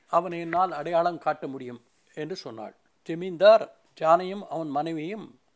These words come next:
அரண்மனைக்கு வரும்படி அழைத்தார். ஜானும் அவன் மனைவியும் அரண்மனைக்கு சென்றார்கள். அரண்மனையில் வேலை செய்யும் எல்லா வேலைக்காரர்களையும்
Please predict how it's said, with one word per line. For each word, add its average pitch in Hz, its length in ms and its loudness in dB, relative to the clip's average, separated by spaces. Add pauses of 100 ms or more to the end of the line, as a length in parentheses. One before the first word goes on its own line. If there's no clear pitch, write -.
(100)
அரண்மனைக்கு 170 580 0
வரும்படி 151 360 -4
அழைத்தார். 135 520 2 (400)
ஜானும் 165 400 8 (140)
அவன் 156 180 -6
மனைவியும் 151 640 -6 (100)
அரண்மனைக்கு 165 540 -6
சென்றார்கள். 139 600 -4 (320)
அரண்மனையில் 190 600 -2
வேலை 175 240 -6
செய்யும் 170 320 -8
எல்லா 180 440 4
வேலைக்காரர்களையும் 165 1000 -4